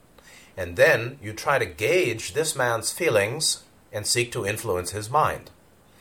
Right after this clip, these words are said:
But with him, what is called, quote, the virtue that advances a little each day," which is a good way of saying spiritual seeking and development over time.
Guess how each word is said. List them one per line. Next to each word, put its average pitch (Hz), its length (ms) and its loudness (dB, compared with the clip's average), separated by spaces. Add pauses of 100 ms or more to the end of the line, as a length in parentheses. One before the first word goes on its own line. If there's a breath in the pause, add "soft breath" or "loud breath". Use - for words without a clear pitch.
(340 soft breath)
But 143 200 6
with 175 220 6
him, 135 420 4 (420 soft breath)
what 147 180 6
is 151 100 2
called, 147 480 8
quote, 135 340 6
the 104 80 -2
virtue 143 400 0
that 120 160 6
advances 117 580 0
a 101 60 0
little 110 300 -2
each 107 220 -8
day," 107 400 0 (420)
which 90 180 -14
is 82 140 -8
a 82 160 -6 (480)
good 101 160 -6
way 95 200 4
of 85 120 -2
saying 87 480 -6 (180)
spiritual 87 460 -6
seeking 85 540 -6
and 80 340 -10
development 85 600 0 (360)
over 80 360 -6 (100)
time. 98 360 -6